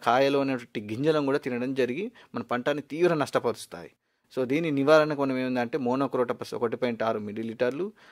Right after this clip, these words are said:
లేదా క్లోరోపైరిపాస్ రెండు మిల్లీలీటర్లు ఒక లీటర్ నీటి కలుపుకొని పిచికారీ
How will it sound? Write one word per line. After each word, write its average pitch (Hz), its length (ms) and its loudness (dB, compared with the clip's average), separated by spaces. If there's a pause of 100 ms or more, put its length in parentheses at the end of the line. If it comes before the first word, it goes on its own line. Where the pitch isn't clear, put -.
(120)
లేదా 120 180 2
క్లోరోపైరిపాస్ 131 920 2 (220)
రెండు 131 280 2
మిల్లీలీటర్లు 123 680 0
ఒక - 140 -4
లీటర్ 131 400 0
నీటి 120 220 -4
కలుపుకొని 107 380 -4
పిచికారీ 113 500 -2